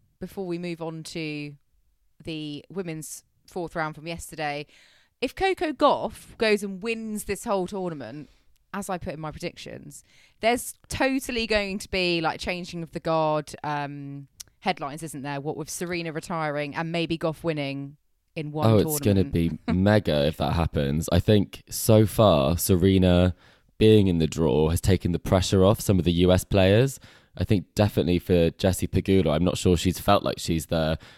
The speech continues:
Speaker 2: the U S number one in this tournament when there's the attention on kind of Coco and Serena. So, I mean, if that does happen, if you do get the prediction right, Kim, I think the pressure will be almost, uh,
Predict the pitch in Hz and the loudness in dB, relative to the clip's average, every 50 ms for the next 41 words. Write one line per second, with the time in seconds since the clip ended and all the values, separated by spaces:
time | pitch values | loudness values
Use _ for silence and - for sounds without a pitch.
0 | _ _ _ - 90 85 87 98 98 90 90 85 - - 95 90 87 82 87 82 | _ _ _ -2 0 4 4 6 6 6 6 4 2 2 2 2 4 4 2 4
1 | 87 92 92 87 80 76 71 - - 95 78 76 73 69 67 71 73 - - 85 | 4 4 4 2 2 0 -2 -4 -2 0 0 0 0 0 -2 -2 -2 0 0 2
2 | 85 82 82 85 85 82 80 - - - 90 87 80 - 90 85 - - 95 90 | 2 4 4 4 4 2 0 -2 -4 -4 -2 -2 -2 -2 -4 -6 -6 -6 -6 -4
3 | 87 87 87 85 85 78 - - - _ _ - - 92 82 - - - 95 87 | -2 -2 -2 -2 -4 -6 -10 -14 -20 _ _ -4 -2 -2 -2 0 2 2 4 4
4 | 82 - 90 85 82 82 80 - - 85 78 87 87 87 80 57 60 60 58 87 | 4 4 4 4 4 4 2 0 0 2 4 4 4 4 4 2 0 0 0 0
5 | 90 82 - - 92 87 90 87 82 - - - - _ _ _ - - 85 92 | -2 -2 -2 -2 0 2 2 2 2 0 -4 -10 -20 _ _ _ -6 0 2 2
6 | 92 - - 110 - 120 113 - - 123 123 123 - 123 117 - - 123 120 127 | 2 4 2 2 2 0 0 2 2 2 2 4 2 0 0 2 4 4 4 4
7 | 139 135 - - 110 113 110 - 113 110 110 - 113 123 117 - 123 123 - 104 | 2 0 0 0 0 0 0 0 0 0 2 4 4 4 6 6 4 2 2 0
8 | - - 95 - - - - 92 85 85 85 - - - - 82 82 82 82 82 | 0 0 0 0 0 0 0 0 2 2 2 2 0 0 0 0 2 2 2 2
9 | - 101 95 87 - - - - - _ _ - - 78 - - - 113 113 104 | 4 4 4 2 0 -4 -10 -20 -20 _ _ -12 -10 -6 -2 2 2 2 2 2
10 | - - 80 67 64 69 73 82 85 - - 80 82 80 73 - - _ - 104 | 0 -2 -2 0 0 -2 0 -2 -2 0 0 -2 0 -2 -2 -4 -2 _ 4 6
11 | 104 101 95 87 76 64 65 67 87 - - - - - - _ _ - _ _ | 8 6 6 4 0 -2 -2 -4 -4 -6 -8 -10 -12 -14 -18 _ _ -20 _ _
12 | _ _ _ _ _ _ - 87 82 78 78 | _ _ _ _ _ _ 0 0 2 0 0